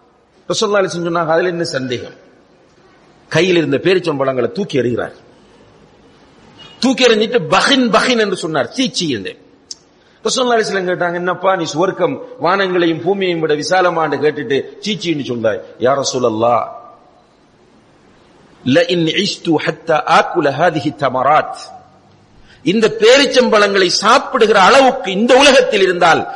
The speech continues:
அது எனக்கு நீண்ட வாழ்க்கையாக மாறிவிடும் என்ற கவலையில் தான் அந்த சீச்சி என்று சொன்னேன்." "யா ரசூலல்லாஹ், இந்த களத்தில் போய் போராட வேண்டும், நான்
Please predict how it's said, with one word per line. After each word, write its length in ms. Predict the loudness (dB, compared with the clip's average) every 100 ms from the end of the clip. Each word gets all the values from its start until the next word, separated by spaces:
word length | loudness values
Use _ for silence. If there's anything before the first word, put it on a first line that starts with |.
| -14 -4
அது 180 | 0 2
எனக்கு 340 | 0 -2 -6 0
நீண்ட 300 | 2 4 4
வாழ்க்கையாக 600 | 6 4 2 2 4 4
மாறிவிடும் 580 | 2 4 4 2 0 -2 -8 -18 _ _ _ -6
என்ற 200 | -4 -2 -2
கவலையில் 520 | 0 2 4 2 0
தான் 200 | 0 0
அந்த 180 | -2 -4
சீச்சி 340 | -6 -10 -8
என்று 160 | -6 -6
சொன்னேன்." 360 | -10 -12 -14 -20 _ _ _ _ _ _ _ -18
"யா 200 | -4 -2
ரசூலல்லாஹ், 560 | -2 0 0 0 0 -2 -8 -6
இந்த 140 | -4 -2
களத்தில் 440 | 0 0 -2 -6
போய் 220 | -4 -2
போராட 300 | 0 2 2 2
வேண்டும், 360 | 0 -2 -6 -10 -20 -16
நான் 340 | -6 -4 -2